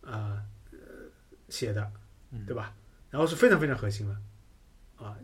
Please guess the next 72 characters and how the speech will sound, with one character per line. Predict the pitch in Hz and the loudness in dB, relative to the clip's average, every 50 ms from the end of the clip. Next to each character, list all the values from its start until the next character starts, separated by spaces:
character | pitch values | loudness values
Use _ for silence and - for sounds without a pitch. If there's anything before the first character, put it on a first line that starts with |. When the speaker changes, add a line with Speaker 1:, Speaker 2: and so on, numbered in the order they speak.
| - | 4
Speaker 1:
但 | - 185 190 | 6 6 6
是 | - - 175 156 151 151 | 6 4 0 -2 -2 -2
有 | 143 139 | 2 2
一 | 147 147 | 4 6
个 | 175 220 | 8 8
问 | 247 208 | 8 6
题， | 135 123 117 | 4 2 0
就 | 110 127 | 0 -2
一 | 156 165 | -2 2
般 | 156 190 185 190 | 4 4 4 6
这 | 185 190 | 6 6
种 | 143 131 | 6 6
代 | 165 151 | 6 4
码 | 127 110 104 | 4 2 0
没 | 107 135 | 0 0
人 | 160 170 | 0 0
敢 | 143 107 104 | 0 0 2
动， | - 175 139 110 - - - - - - - | 2 2 2 0 -2 -12 -18 -20 -20 -16 -8
然 | |
后 | - 139 | -6 -2
当 | 139 180 180 170 | 0 2 2 4
中 | 180 190 | 4 2
特 | 190 - - 226 | 6 10 10 10
别 | 151 139 135 | 10 10 6
复 | 131 131 - - - | 4 2 -4 -10 -10
杂 | 107 104 113 | -6 -4 0
的 | 131 127 | 0 0
逻 | 117 120 127 | 2 2 0
辑 | 123 135 | -2 -2
呢， | 127 123 120 110 - - - - - - - - - | -4 -4 -6 -6 -10 -14 -20 -20 -20 -20 -20 -12 -8
没 | 117 127 143 | -4 -2 -2
人 | 147 156 | -2 -2
知 | 151 165 165 | -2 0 0
道。 | 165 139 104 - - - - - - - - - - - - | 0 0 0 -4 -10 -16 -18 -18 -18 -18 -20 -20 -20 -6 0
哎， | 143 165 196 - - | 2 2 2 2 2
那 | 180 185 196 | 2 4 4
他 | 196 - - 208 | 4 6 6 6
就 | 208 208 190 | 8 8 6
是 | - 180 | 6 4
趁 | 151 - - 196 160 | 2 0 2 2 2
着 | 147 | 2
比 | 127 117 | 2 0
如 | 107 110 127 | 0 0 0
去 | 123 - - 147 | -2 -2 -6 -8
做 | 139 - 185 160 135 123 117 - - - - - | -4 0 2 4 4 4 2 0 -6 -18 -20 -14
相 | - - 165 160 165 | 0 2 2 4 6
关 | 165 170 165 | 6 6 6
的 | 156 139 | 6 4
一 | 127 | 0
些 | 123 - 139 127 | 0 0 -2 -2
项 | - - 185 165 139 | 2 4 4 4 4
目 | 123 120 117 | 2 -2 -2
的 | 110 107 | -4 -4
时 | 104 - 123 | -4 -2 -4
候 | 107 104 127 | -2 -2 -2
呢， | 120 117 | -2 -4
把 | 110 107 110 104 101 101 101 104 - - - - | -4 -2 -2 -2 -2 -2 -2 -4 -8 -12 -14 0
这 | - 185 165 | 2 2 4
个 | 143 131 | 4 2
核 | - - 151 | 2 2 2
心 | 151 196 | 4 6
代 | 190 196 156 | 8 8 8
码 | 131 117 107 104 104 | 8 6 2 0 -2
和 | 104 104 120 113 117 123 131 135 135 - - - | -2 -2 0 2 2 2 2 0 -2 -6 -8 -6
业 | 131 151 180 190 | -2 6 8 8
务 | 165 131 127 | 8 8 6
方 | 110 - 135 135 | 2 2 2 2
啊， | 131 123 | 2 0
包 | - 127 | 0 0
括 | 117 - 131 | 0 0 0
这 | 127 139 | 0 0
种， | 131 127 | -2 -2